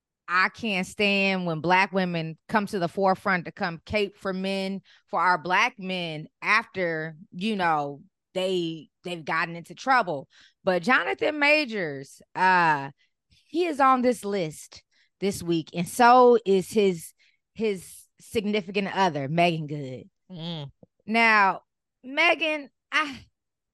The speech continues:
Speaker 1: I still am not sure why you would wanna go and tangle yourself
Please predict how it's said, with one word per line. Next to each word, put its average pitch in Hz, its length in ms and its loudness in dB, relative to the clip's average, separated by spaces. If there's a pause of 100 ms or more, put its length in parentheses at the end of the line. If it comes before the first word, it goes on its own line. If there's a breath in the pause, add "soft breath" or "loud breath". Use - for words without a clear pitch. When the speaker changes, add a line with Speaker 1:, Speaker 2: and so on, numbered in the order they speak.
(400)
Speaker 1:
I 311 100 2
still 320 380 2
am 311 100 2
not 240 220 2
sure 247 400 -4
why 202 640 4
you 208 180 -6
would 196 140 -2
wanna 196 220 0
go 170 340 0
and 170 180 -12
tangle 185 400 -6
yourself 151 680 -2